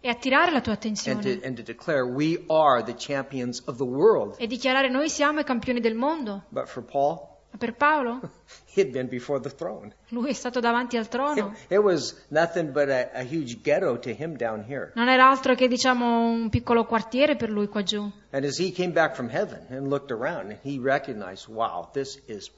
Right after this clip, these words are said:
Speaker 2: pitiful."
Speaker 1: Ed è, quando, diciamo, è tornato sulla terra e si è guardato intorno, ha detto, "Questo è, sorry, what?"
Speaker 2: Pitiful, just shameful.
Speaker 1: È, diciamo,
Speaker 2: The earth, just a joke.
Speaker 1: uno scherzo.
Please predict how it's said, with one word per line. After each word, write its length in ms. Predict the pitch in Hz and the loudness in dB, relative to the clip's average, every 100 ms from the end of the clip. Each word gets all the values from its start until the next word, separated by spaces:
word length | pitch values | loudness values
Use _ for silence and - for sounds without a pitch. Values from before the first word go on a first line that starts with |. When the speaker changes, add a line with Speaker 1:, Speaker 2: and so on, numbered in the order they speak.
| - - | -20 -14
Speaker 2:
pitiful." 480 | 113 113 - - - _ _ _ - | -12 -12 -14 -20 -20 _ _ _ -8
Speaker 1:
Ed 160 | 262 | 0
è, 300 | 269 269 269 - | 4 4 4 2
quando, 240 | 262 277 | 2 2
diciamo, 300 | 247 - 277 | 2 0 2
è 40 | 269 | 2
tornato 300 | 269 269 254 | 2 2 2
sulla 220 | 254 240 | 2 2
terra 280 | 269 302 285 | 4 4 4
e 60 | |
si 100 | - | 2
è 20 | 226 | 0
guardato 360 | 233 233 240 | 0 0 -2
intorno, 320 | 220 262 285 | 0 2 2
ha 20 | 247 | 2
detto, 220 | 240 226 | 0 -4
"Questo 340 | 247 247 240 | -4 -4 -4
è, 220 | 220 220 220 - - - - _ _ _ _ _ | -4 -4 -8 -20 -20 -20 -20 _ _ _ _ _
sorry, 200 | - - | -20 -20
what?" 220 | 104 117 131 - _ _ _ | -18 -20 -20 -20 _ _ _
Speaker 2:
Pitiful, 460 | 131 113 - 101 - | -6 -4 -6 -12 -12
just 240 | 135 - _ _ _ _ _ | -14 -14 _ _ _ _ _
shameful. 560 | - 123 107 - 95 - _ | -10 -8 -8 -12 -14 -16 _
Speaker 1:
È, 220 | 262 254 | -6 -4
diciamo, 640 | 247 254 269 262 254 247 247 | -4 -2 0 2 4 4 2
Speaker 2:
The 60 | 247 | -2
earth, 460 | - _ - - | -10 _ -6 -6
just 200 | 127 - | -8 -12
a 60 | 110 | -14
joke. 420 | 107 95 82 - - - - | -10 -10 -10 -18 -20 -20 -20
Speaker 1:
uno 140 | 294 277 | -12 -12
scherzo. 560 | - 262 247 - 220 | -6 -4 -4 -6 -14